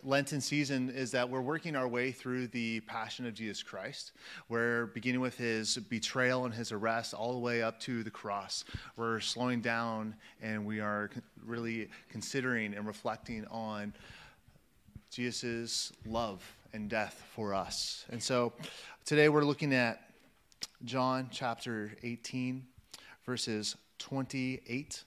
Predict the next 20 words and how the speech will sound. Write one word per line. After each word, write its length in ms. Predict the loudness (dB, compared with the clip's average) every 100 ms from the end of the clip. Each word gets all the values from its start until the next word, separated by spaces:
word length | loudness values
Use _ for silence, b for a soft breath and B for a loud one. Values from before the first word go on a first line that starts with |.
| -14 -14 -20 -20 -4
through 180 | -2
verse 260 | 0 0 -2
forty 360 | -2 -2 -2 -4
till 160 | -4
the 120 | -2
end 160 | -2 -2
of 240 | -2 -4
the 80 | -8
chapter. 500 | -6 -4 -4 -6 -8 -10 B B B
So 160 | -6 -4
let's 180 | -4
give 160 | -2 2
our 120 | 2
careful 380 | 2 0 0 -2
attention 480 | -2 -4 -4 -6 -6
to 100 | -6
the 80 | -4
reading 480 | -2 0 0 -2 -6 B B
of 160 | -8 -2
God's 480 | 2 4 2 -2